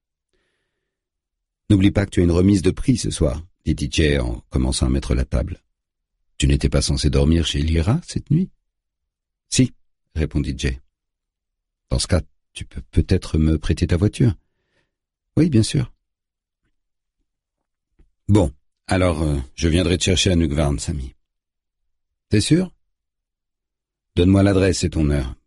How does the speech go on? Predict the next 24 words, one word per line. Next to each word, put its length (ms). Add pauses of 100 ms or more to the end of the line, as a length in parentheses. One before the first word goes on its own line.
(140)
Pas 100
trop 180
tard 160
de 80
préférence. 580 (300)
Je 80
suis 80
un 60
papy. » « 280 (1900)
Une 160
heure, 300
c'est 140
trop 160
tard ? 280 (840)
On 100
peut 140
dire 160
plus 160
tôt. » « 240 (1300)
Non, 440
une 220
heure, 160
c'est 100
bon », 160